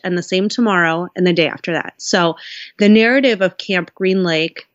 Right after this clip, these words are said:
and of Stanley trying to make the best of his strange situation by befriending some of the other campers is mixed together with the narrative of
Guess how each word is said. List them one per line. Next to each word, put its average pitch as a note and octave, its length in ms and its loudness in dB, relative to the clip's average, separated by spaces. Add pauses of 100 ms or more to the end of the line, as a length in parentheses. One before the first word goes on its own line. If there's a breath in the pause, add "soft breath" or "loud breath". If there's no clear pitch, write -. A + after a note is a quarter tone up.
and F3+ 340 2
of F3 240 -6
Stanley G3 540 0
trying F#3 260 -2
to F3 60 0
make E3+ 380 -4
the F3+ 160 0
best F#3 380 -2
of F#3+ 100 -4
his F3 200 -2
strange F#3 340 -2
situation F3 680 -2
by E3 360 0
befriending F#3+ 580 -2
some F#3+ 200 -4
of F3+ 80 0
the F3+ 120 -2
other F3+ 180 -2
campers G#3+ 720 0
is G3 140 0
mixed B3+ 280 2
together F#3+ 380 -2
with F3+ 140 -6
the F#3 80 0
narrative E3+ 520 0 (120)
of E3+ 360 0